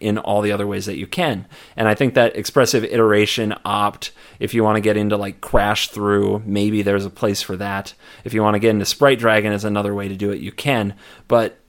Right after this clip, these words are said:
I, I don't think, I don't think it's asking too much to cast a couple of spells, play a cheap four three body,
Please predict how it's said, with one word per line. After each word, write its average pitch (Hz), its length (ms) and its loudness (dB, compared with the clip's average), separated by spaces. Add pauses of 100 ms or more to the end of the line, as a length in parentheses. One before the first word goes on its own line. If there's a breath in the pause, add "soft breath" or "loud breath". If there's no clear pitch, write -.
I, 131 280 -4
I 135 100 -6
don't 156 380 4
think, - 640 -2 (540 soft breath)
I 123 60 -2
don't 180 180 6
think 220 140 4
it's - 180 -2
asking 139 400 2
too 139 160 2
much 113 240 2
to - 60 -4
cast 123 320 0
a - 20 0
couple 147 320 2
of 202 100 4
spells, 101 520 0 (160)
play 127 260 2
a 117 80 4
cheap 165 300 -2
four 135 180 2
three 123 220 0
body, 101 480 -4